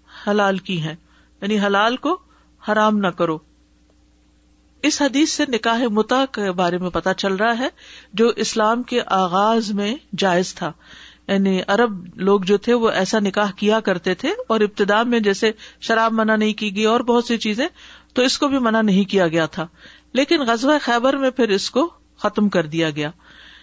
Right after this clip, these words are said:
لیکن اس کے بعد غزوہ اوتاس میں تین دن کے لیے اس کی اجازت ہوئی، اس کے بعد ہمیشہ کے لیے اس کو ختم کر دیا گیا، اور کتاب و سنت سے اس کی حرمت ثابت ہے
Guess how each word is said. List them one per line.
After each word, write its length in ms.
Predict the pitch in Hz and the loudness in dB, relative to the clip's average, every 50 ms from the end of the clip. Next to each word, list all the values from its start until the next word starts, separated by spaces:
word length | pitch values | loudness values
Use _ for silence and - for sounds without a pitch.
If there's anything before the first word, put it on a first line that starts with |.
| _ _ _ _ _ _ _ - | _ _ _ _ _ _ _ -4
لیکن 320 | - 240 262 - 277 226 - | 0 0 0 0 0 -2 -2
اس 200 | - 269 262 - | -2 -2 -2 0
کے 100 | - 330 | 0 0
بعد 320 | 277 262 262 262 269 233 220 | 2 2 2 2 2 2 0
غزوہ 360 | 185 214 226 233 240 247 269 | 0 0 0 0 2 2 2
اوتاس 560 | 277 262 220 202 - 214 208 220 247 - - | 2 2 2 0 0 0 0 2 0 -2 -2
میں 140 | 247 254 254 | -2 -2 -2
تین 380 | - - - 269 311 349 349 320 | -2 -2 0 4 4 4 4 4
دن 180 | 330 330 302 294 | 2 2 2 2
کے 120 | - 285 | 0 0
لیے 200 | 262 247 262 254 | 0 2 2 0
اس 120 | 233 - - | 0 -2 -2
کی 120 | - 240 | -2 -2
اجازت 480 | 220 175 190 190 196 196 233 233 - 226 | 0 2 2 2 2 2 0 -2 0 -2
ہوئی، 160 | 233 240 - - | -2 -2 -2 -2
اس 160 | 214 214 - | -4 -4 -2
کے 100 | - 226 | 0 0
بعد 140 | 214 214 214 | 0 0 0
ہمیشہ 400 | 196 214 196 196 208 214 - 254 254 247 | 0 0 2 2 2 2 2 2 0 0
کے 80 | - 226 | 0 -2
لیے 200 | 208 208 208 190 | 0 0 0 0
اس 140 | 190 - | 0 0
کو 140 | - 285 381 - _ - - - - _ _ | -2 -2 -2 -4 _ -16 -20 -20 -20 _ _
ختم 320 | - 233 220 - 226 214 196 | -4 -2 0 0 0 0 2
کر 160 | - 180 170 | 0 0 0
دیا 220 | 156 175 185 180 | 0 0 0 0
گیا، 220 | 175 170 202 220 226 | 0 0 0 0 0
اور 80 | 220 | 0
کتاب 380 | 208 - 190 - 196 190 185 190 | 0 -2 -2 0 0 0 2 0
و 20 | |
سنت 360 | 180 - 208 190 190 202 196 | 0 0 0 0 0 0 -2
سے 140 | - - 190 | -2 0 -2
اس 140 | 185 - - | -2 -2 -2
کی 80 | - 190 | -2 0
حرمت 340 | 160 170 170 170 180 175 | 0 0 2 0 -2 -2
ثابت 480 | - - 180 160 151 160 170 165 - - | -2 -2 -2 0 0 0 -2 -2 -4 -12
ہے 60 | - | -14